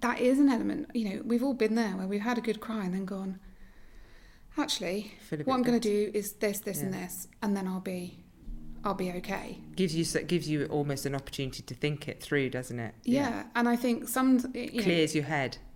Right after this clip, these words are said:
Speaker 1: It does. I
Speaker 2: Mm-hmm.
Speaker 1: think it, you know, sometimes it's just having that moment, and for our children, it's probably the same. Always with the kind of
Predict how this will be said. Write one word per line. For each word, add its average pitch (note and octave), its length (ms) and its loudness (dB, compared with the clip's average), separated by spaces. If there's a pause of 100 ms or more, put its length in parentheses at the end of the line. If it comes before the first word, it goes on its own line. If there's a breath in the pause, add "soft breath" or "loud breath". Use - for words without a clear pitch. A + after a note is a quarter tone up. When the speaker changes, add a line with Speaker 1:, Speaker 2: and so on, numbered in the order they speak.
(240)
Speaker 1:
It C4 140 0
does. D4+ 400 0
I D#3+ 40 -8
Speaker 2:
Mm-hmm. A3+ 180 0
Speaker 1:
think C#4 220 6
it, - 180 -2
you C4 140 -2
know, A3 300 0
sometimes C4+ 600 2
it's G#3+ 160 -4
just - 360 -4
having G3+ 500 -4 (400)
that - 160 -2
moment, A3 580 0
and A3 380 0 (220 loud breath)
for - 140 -8
our A3 60 0
children, A#3+ 360 2
it's - 140 -8
probably A3 260 -2
the A3 100 0
same. A#3 280 -2 (440 loud breath)
Always A3+ 480 4
with G3+ 380 0
the G3+ 80 -2
kind G3+ 260 -4
of F#3 140 -4